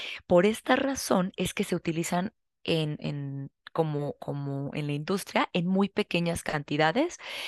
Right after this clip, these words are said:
van a tener una estructura y un destino metabólico distinto, cada uno de ellos, y digamos que su perfil de sabor es único.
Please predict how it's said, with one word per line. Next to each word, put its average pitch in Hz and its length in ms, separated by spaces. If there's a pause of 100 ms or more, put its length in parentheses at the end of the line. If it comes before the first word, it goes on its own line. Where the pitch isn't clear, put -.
(220)
van 202 200
a - 60
tener 180 420
una 185 360
estructura 185 800
y 180 100
un 180 80
destino 175 400
metabólico 160 640
distinto, 165 720
cada 190 240
uno 175 200
de 160 200
ellos, 294 340 (380)
y 214 120
digamos 214 440
que 175 100
su - 160
perfil 202 480
de 214 120
sabor 190 500 (220)
es - 320
único. 170 500